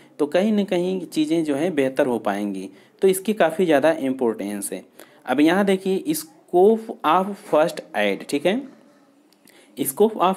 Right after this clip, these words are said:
first aid में तीन बातों का ध्यान रखना है, इसे आप जो है याद कर लीजिएगा। पहला है डायग्नोसिस, दूसरा है ट्रीटमेंट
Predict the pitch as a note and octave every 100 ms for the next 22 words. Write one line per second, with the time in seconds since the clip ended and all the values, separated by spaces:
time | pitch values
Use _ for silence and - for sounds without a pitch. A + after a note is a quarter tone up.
0 | - F3+ F#3+ - D#3 D#3+ E3 E3+ G3+ -
1 | - D#3+ E3+ D3 D3 D#3 D#3 C#3+ D3 C#3+
2 | C#3+ C#3+ C#3+ E3 D#3 B2+ D3 - B2 C3
3 | B2 C3 C3+ C3 G#2+ A#2+ B2 C3 C3 C3
4 | B2+ C3 C3+ C#3+ G3 - - _ - E3+
5 | G3 G3+ G3 D#3 D3+ D3 D3 D3 G2 -
6 | - _ _ A2 C#3 C#3+ F3 E3+ E3 C#3+
7 | C#3 C#3+ D#3+ F#3+